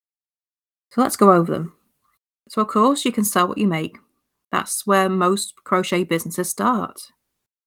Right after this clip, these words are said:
There's also blogging, and you can blog about anything.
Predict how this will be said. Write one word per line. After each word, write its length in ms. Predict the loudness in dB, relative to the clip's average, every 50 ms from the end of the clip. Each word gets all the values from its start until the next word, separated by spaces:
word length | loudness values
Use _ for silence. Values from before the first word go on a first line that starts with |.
| _ _ _ _ _ _ _ _ _ _ _ _ _ _ _ _ _ -2
There's 140 | 0 2
also 220 | 4 2 4 2 -2
blogging, 680 | 0 2 2 2 2 2 0 0 2 2 0 0 -4 _ _ _ _ _ _ _ _ _ _ -4
and 160 | -4 -2 -2
you 80 | -2 -2
can 140 | -2 -2
blog 220 | 0 0 -2 -2 0
about 180 | -4 -4 -2
anything. 520 | -2 -2 -4 -4 -6 -10 -10 -10 -10 -12